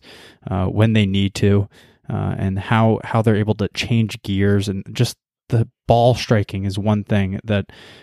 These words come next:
uh, my coach and I really talked about as well.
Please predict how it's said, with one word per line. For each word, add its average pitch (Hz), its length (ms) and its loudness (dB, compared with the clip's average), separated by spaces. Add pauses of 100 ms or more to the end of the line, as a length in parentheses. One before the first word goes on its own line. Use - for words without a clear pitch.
(120)
uh, 95 280 -2
my 98 160 -2
coach - 360 0
and 113 60 -2
I 101 60 2
really 104 240 2
talked 104 280 -2
about 101 200 0
as 98 120 -4
well. 101 300 0